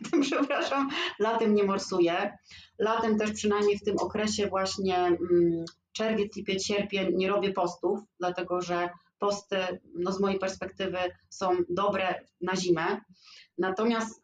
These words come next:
e, jeśli to jest osoba, która ma, mm, jakąkolwiek chorobę, czy to jest choroba nowotworowa, czy to jest, mm, jakaś choroba autoimmunologiczna, to wtedy można pomyśleć o tym, żeby gdzieś tam do tej zimnej wody latem wchodzić. Natomiast jeśli to jest osoba zdrowa,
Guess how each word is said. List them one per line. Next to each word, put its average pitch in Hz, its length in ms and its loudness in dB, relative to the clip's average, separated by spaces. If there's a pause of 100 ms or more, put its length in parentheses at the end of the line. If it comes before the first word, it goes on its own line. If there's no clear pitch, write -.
e, 170 140 4 (140)
jeśli 190 260 -4
to 220 80 0
jest 226 140 0
osoba, 175 560 0
która 190 440 -2
ma, 180 260 0 (120)
mm, 170 460 0
jakąkolwiek 190 580 -2
chorobę, 190 520 0
czy 170 100 -8
to 175 100 -2
jest 175 200 0
choroba 185 260 0
nowotworowa, 180 840 0
czy 175 100 -8
to 175 160 0
jest, 175 340 2 (540)
mm, 180 240 -4
jakaś 180 240 -4
choroba 190 280 0
autoimmunologiczna, 180 1040 -2 (460)
to 214 40 0
wtedy 226 400 2
można 226 300 2
pomyśleć 208 500 0
o 190 140 0
tym, 202 320 0
żeby 185 300 -2
gdzieś 196 340 -2
tam 190 300 -2 (100)
do 180 220 -2
tej 202 160 0
zimnej 190 340 2
wody 185 240 0
latem 180 360 2
wchodzić. 175 440 -2
Natomiast 185 500 -4 (220)
jeśli 208 240 -4
to 226 60 0
jest 226 140 0
osoba 196 300 0
zdrowa, 190 580 0